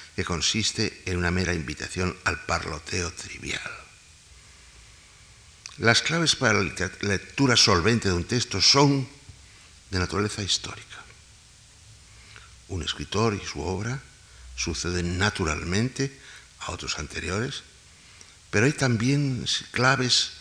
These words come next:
puramente sincrónicas. El propio autor ha vivido en un instante preciso sobre el que hay que focalizar la atención.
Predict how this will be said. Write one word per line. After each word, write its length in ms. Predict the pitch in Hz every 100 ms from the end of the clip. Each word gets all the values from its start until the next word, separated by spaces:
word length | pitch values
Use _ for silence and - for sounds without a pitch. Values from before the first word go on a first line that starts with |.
| - - - - -
puramente 680 | 143 139 139 165 - 151 - - - - -
sincrónicas. 1120 | - - 104 90 - - - - - - - - - - - - - - - - - - - - - - - -
El 120 | 107
propio 260 | - - 135
autor 460 | 113 - 131 131 - -
ha 120 | -
vivido 520 | 107 123 190 127 85 - - -
en 200 | 92 98
un 60 |
instante 640 | 104 - - 127 147 113 101
preciso 600 | - 85 - 82 - - - - - - - - - - - - - - - - - - -
sobre 300 | - 85 82
el 80 | -
que 200 | - -
hay 80 | 104
que 160 | - 85
focalizar 800 | - 85 73 73 73 - 98 -
la 80 |
atención. 480 | - - - - -